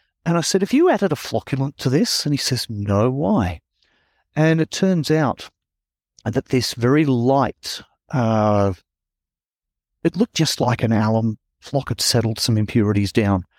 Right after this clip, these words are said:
It's, his P H had spiked upwards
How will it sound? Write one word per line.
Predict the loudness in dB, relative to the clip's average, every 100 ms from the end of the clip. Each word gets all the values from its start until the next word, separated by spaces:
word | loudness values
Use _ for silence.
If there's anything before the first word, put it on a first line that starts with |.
| _ _ _ _ _ _ -2
It's, | 0 -2 -6 -6 -2
his | -2 -2
P | 0 2
H | 2 0 -4
had | -6
spiked | 0 0 2
upwards | -2 0 -2 -2 -8